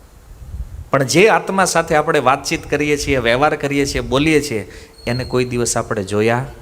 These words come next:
નથી. વ્યવહાર તો શરીરથી હાલે છે ને, આત્માનો અનુભવ જ નથી. તો આપણો શોક એ આપણું અજ્ઞાન જ એમાં મૂળ છે. કેમ? આપણને ખબર નથી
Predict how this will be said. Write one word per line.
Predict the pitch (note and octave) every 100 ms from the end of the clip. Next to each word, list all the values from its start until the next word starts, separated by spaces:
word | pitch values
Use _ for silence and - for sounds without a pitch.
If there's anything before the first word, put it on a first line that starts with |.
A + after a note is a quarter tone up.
| - - - - - - - - - -
નથી. | - - - - - F#2
વ્યવહાર | A2 B2+ C#3
તો | D3
શરીરથી | - F3+ G#3+ F#3
હાલે | C#3 B2+
છે | A#2
ને, | E3+ D3 - - - - - - - -
આત્માનો | - A#2+ A#2
અનુભવ | A#2+ C3+ B2 D3+
જ | C#3+
નથી. | B2+ - C3 - - - - - - - - - - - - - - - - - - - _ _ - -
તો | - -
આપણો | C3 D3 - G#3 A3+ B3 G#3+ - -
શોક | - - G#3 B3 - - - -
એ | C#3+
આપણું | C#3+ C3+ - E3+ F3
અજ્ઞાન | C3+ C#3 D3+ E3 E3+
જ | A2+ G2 - - - - - - -
એમાં | A#2+ B2 G#2+
મૂળ | A2 G#2+ F#2
છે. | - G#2 - - - - - - - - - - - - - - -
કેમ? | C#3+ D#3 - - - - - -
આપણને | A#2 C#3 D3+
ખબર | D3 D3 E3
નથી | E3+ C3 G2+